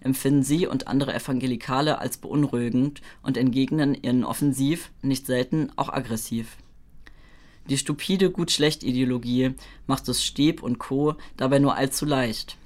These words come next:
Mit Gott die eigene Welt sich zu erklären, ist nicht schwer und die LebensschützerInnen können sich viele AnhängerInnen sicher sein.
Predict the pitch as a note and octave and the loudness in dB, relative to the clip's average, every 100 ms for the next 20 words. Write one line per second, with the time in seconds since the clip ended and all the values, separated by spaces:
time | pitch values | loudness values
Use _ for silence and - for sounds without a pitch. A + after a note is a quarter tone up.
0 | - - - - - - C3 - C#3+ F#3 | -20 -20 -20 -20 -8 -4 -2 2 0 0
1 | - - C3 - C#3+ E3+ C#3+ D#3 - C3 | -8 -6 -2 2 4 4 4 2 0 -6
2 | - B2 - B2+ B2 C3+ D3 - - C#3+ | -4 -4 -2 0 2 2 0 -6 -8 -4
3 | - D#3 - C#3 B2+ A#2+ - C3 C#3 C3+ | 0 0 2 2 2 0 -2 -2 2 4
4 | D3 D#3 D#3 - A#2 B2+ D3 D3 C#3+ C#3+ | 4 0 -2 0 2 2 2 2 -2 -2
5 | C#3 - F3+ F3 - C3 B2+ C3 A2 D3 | -4 -4 0 2 2 2 4 2 2 2
6 | C#3+ - A#2 A2+ A#2 A#2 A#2+ | 0 -2 -4 -2 -2 -2 -4